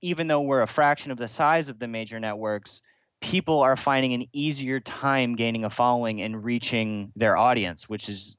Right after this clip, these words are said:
just, um, which is crazy. But it's sort of th-, that, that's what, uh, the evidence is showing based on testimonials.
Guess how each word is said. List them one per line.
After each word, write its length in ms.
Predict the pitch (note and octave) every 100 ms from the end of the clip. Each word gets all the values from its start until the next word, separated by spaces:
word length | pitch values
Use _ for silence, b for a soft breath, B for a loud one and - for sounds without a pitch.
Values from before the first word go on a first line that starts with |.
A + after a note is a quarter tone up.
| _
just, 400 | - G#2+ - -
um, 360 | G#2 G2 F#2+ F#2 _ b b
which 180 | - G#2
is 80 | G2+
crazy. 540 | - A#2 D#3+ A#2+ E2+
But 240 | F2 G2+ G2 _ _ _
it's 400 | G2 G2+ G#2 A2
sort 220 | C#3 B2+
of 40 | A2+
th-, 140 | A#2 -
that, 240 | A#2 A#2+ A#2
that's 300 | A#2 B2 -
what, 300 | A#2 G#2+ G#2 -
uh, 300 | G2+ G2 F#2+ - _ _ -
the 100 | A2
evidence 400 | A2+ A2 G#2+ G#2
is 80 | F#2+
showing 380 | A2+ A#2 G2 F2+ -
based 200 | G#2 -
on 160 | F#2+
testimonials. 720 | F2+ G#2+ - F#2 G#2 F2 D#2+